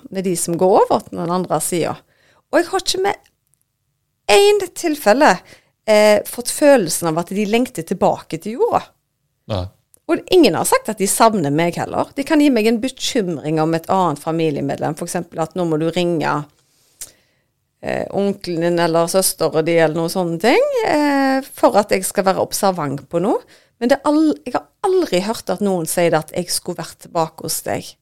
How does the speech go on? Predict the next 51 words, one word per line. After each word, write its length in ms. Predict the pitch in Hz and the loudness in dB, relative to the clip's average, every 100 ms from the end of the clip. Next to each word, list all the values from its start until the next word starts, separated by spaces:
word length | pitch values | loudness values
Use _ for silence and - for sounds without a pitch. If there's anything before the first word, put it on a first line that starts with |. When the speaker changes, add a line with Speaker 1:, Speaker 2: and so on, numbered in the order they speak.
| _ _ _ _ _ _ _ - | _ _ _ _ _ _ _ -12
Speaker 2:
Ja. 160 | 92 | -10
Speaker 1:
Det 160 | - 240 | -8 -2
har 80 | 233 | -2
jeg 120 | 214 | 0
ikke 200 | - 180 | -4 -6
hørt. 400 | - - _ _ _ _ _ _ | -10 -16 _ _ _ _ _ _
Speaker 2:
Nei, 140 | 143 143 | -4 0
de 100 | 147 | 0
prøver 260 | - 110 110 | 0 2 4
vel 140 | 120 | 4
å 80 | - | 2
påvirke 720 | 107 107 120 - - 110 98 | 0 0 0 -2 0 2 2
fra 160 | 90 104 | 0 0
det 100 | 104 | 2
hinsides 680 | 120 113 - 110 127 160 - | 2 0 0 -2 -4 -4 -12
da, 120 | 175 | -14
som 180 | 151 135 | -10 -2
en 80 | 123 | 0
guide, 380 | 117 120 151 170 | 2 0 0 -6
jeg 140 | 175 | -8
vet 120 | 151 | -8
ikke 160 | - 156 | -10 -12
jeg. 240 | 165 - _ _ - | -12 -16 _ _ -6
Speaker 1:
Ja, 200 | 370 359 480 - _ _ _ _ _ | -2 -2 -4 -10 _ _ _ _ _
og 100 | - | -4
så 100 | - 196 | 0 2
vet 220 | 185 - _ | 0 -4 _
de 100 | 180 | 0
vel, 140 | 196 277 | 2 2
de 80 | |
har 220 | 359 233 175 | 4 4 4
jo 60 | |
tilgang 420 | 180 - 226 - - | 2 -4 -4 -4 -6
på 120 | 170 | -4
oss 80 | 170 | 0
hele 220 | 208 143 | 0 0
tiden, 200 | - 156 | -2 -2
og 60 | 190 | 0
de 140 | 247 | 0
savner 480 | - - 196 170 147 | 0 -2 -4 -4 -8
jo 80 | 151 | -8
ikke 160 | - - | -8 -6
oss 220 | - - | -4 -6
på 120 | - | -8
samme 280 | - 196 156 | -6 -4 -2
måten 320 | 160 180 160 | -4 -6 -12
som 160 | - 165 | -12 -8
vi 100 | 151 | -8
savner 380 | - 151 151 156 | -4 -4 -2 -4
deg. 220 | 160 427 _ _ _ _ - | -6 -10 _ _ _ _ -8
Speaker 2:
Nei. 160 | 92 | -6